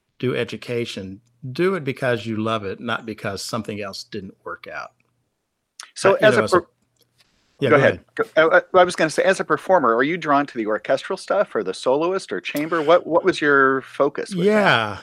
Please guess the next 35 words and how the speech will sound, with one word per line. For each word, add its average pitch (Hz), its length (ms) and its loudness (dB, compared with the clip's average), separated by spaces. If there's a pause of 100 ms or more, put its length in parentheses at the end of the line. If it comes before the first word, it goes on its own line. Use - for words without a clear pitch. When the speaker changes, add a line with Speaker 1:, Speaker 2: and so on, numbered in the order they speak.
(140)
Speaker 1:
you 165 140 -4
know, 139 140 2
I, 139 400 -4
I 156 140 -4
do 160 260 -6
enjoy 110 440 -8
soloing, 120 640 -6
but, 110 260 -10 (120)
you 131 120 -10
know, 110 300 -10 (160)
I 117 80 -10
think 208 300 -6
especially - 400 -6
because 120 320 -4
of 117 60 -6
my 110 160 -4
early 120 340 -2
outings, 117 460 -6
being 120 160 -6
such - 240 -8
a 113 60 -4
nervous 107 420 -4
young 110 180 -6
player, 110 340 -6
I 117 100 -4
was 123 180 -6
always 110 240 -4
drawn 107 320 -6
to 101 100 -14
small 107 400 -8
group 131 280 -10
playing. 139 560 -10
I 120 120 -6
loved 123 640 -2
quintet 104 540 -8